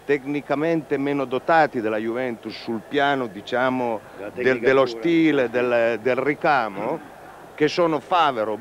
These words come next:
Speaker 1: Brio e Boniek, a mio avviso sono
Speaker 2: Tre
Speaker 1: i
Speaker 2: punti
Speaker 1: tre
Speaker 2: di
Speaker 1: polmoni,
Speaker 2: forza.
Speaker 1: i tre punti di forza di questa squadra. Può darsi che sia il pallone rosso che li ha trasformati
Speaker 2: Il pallone
Speaker 1: tutti e
Speaker 2: rosso.
Speaker 1: tre,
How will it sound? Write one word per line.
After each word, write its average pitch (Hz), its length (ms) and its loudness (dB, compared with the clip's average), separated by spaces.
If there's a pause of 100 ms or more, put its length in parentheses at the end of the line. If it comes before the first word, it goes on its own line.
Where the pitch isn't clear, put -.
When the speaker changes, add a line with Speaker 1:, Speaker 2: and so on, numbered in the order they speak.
(140)
Speaker 1:
Brio 147 520 0
e 180 120 -4
Boniek, 170 640 2
a 143 140 -4
mio 185 160 -4
avviso 135 480 -2 (240)
sono 147 680 -4 (420)
Speaker 2:
Tre 120 120 -4
Speaker 1:
i 123 120 -4
Speaker 2:
punti 127 160 -10
Speaker 1:
tre 202 100 4
Speaker 2:
di 170 60 -4
Speaker 1:
polmoni, 156 640 0
Speaker 2:
forza. 101 160 -10
Speaker 1:
i 95 100 -12
tre 180 200 -2
punti 175 420 -2
di 131 120 -8
forza 156 600 -2 (180)
di 131 100 -4
questa 147 280 0
squadra. 127 400 2 (500)
Può 165 140 2
darsi 165 320 0
che 123 80 -4
sia 156 160 -2
il 131 120 -4
pallone 120 360 -2
rosso 120 400 -4
che 104 100 -10
li 104 100 -6
ha 120 80 0
trasformati 127 800 -2
Speaker 2:
Il 123 40 -10
pallone 110 60 -14
Speaker 1:
tutti 143 200 -6
e 131 40 -4
Speaker 2:
rosso. 131 160 -4
Speaker 1:
tre, 139 260 -2